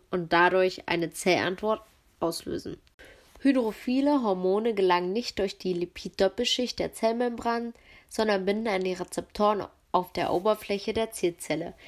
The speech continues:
Jeder Rezeptor ist ein Teil des Transmembranproteins,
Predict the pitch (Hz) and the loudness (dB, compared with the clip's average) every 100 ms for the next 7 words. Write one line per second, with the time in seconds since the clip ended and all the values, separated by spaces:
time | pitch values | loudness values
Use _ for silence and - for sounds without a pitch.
0 | - _ 262 277 247 226 - 190 - 233 | -20 _ 4 4 4 0 -2 -8 0 2
1 | 226 185 180 185 196 190 208 196 185 185 | 2 0 -4 2 4 4 2 2 0 0
2 | - - 202 208 - 175 170 180 226 - | -6 0 0 0 -4 -2 2 0 0 -4
3 | 254 - 247 233 240 233 | -8 -4 -4 -2 -4 -6